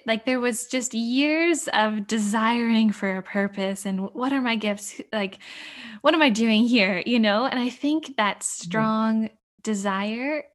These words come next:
Speaker 1: is really the inception and the seed that almost, like, calls in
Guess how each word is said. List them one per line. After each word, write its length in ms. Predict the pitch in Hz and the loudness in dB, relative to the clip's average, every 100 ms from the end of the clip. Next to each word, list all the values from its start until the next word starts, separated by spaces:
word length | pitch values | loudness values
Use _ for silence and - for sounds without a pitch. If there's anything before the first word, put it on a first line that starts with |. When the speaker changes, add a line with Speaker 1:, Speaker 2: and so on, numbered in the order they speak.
| - | -4
Speaker 1:
is 200 | 240 208 | -4 -4
really 560 | 214 226 254 254 247 | -8 -4 -4 -4 -4
the 280 | 220 226 214 | -4 -4 -2
inception 760 | 190 202 - 214 - - 208 202 | -2 -4 -4 -6 -4 -2 0 2
and 160 | 202 | 2
the 60 | 196 | 0
seed 480 | - - 226 220 185 | -2 -4 -2 0 0
that 180 | 190 | -2
almost, 380 | - 202 202 202 | -2 0 0 -2
like, 200 | 196 - | -4 -6
calls 540 | - - 202 202 196 196 | -10 -6 0 0 0 -2
in 480 | 190 190 190 190 | -2 -2 -4 -6